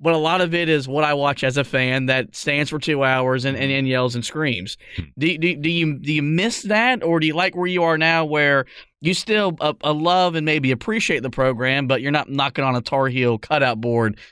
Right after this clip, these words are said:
Speaker 1: on a ten two run?
Speaker 2: Yeah, I, I wouldn't say that I, I miss it because I did love it when I was growing up,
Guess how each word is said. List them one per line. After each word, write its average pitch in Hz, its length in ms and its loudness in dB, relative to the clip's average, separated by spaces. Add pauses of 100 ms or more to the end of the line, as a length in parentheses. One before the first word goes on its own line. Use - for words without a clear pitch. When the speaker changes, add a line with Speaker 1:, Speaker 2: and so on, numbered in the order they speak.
(100)
Speaker 1:
on 135 120 2
a 127 60 -2
ten 127 240 0
two 117 140 0
run? 120 400 0
Speaker 2:
Yeah, 240 200 2 (200)
I, 208 60 0
I - 20 0
wouldn't 254 300 -2
say 180 220 0
that 160 160 0
I, 127 100 2 (380)
I 123 100 2
miss 120 320 2
it 110 140 2
because 92 720 2 (180)
I 165 140 2
did 139 300 0
love 104 340 0
it 82 140 0
when 98 100 2
I 90 140 4
was 90 180 0
growing 90 380 2
up, 82 260 2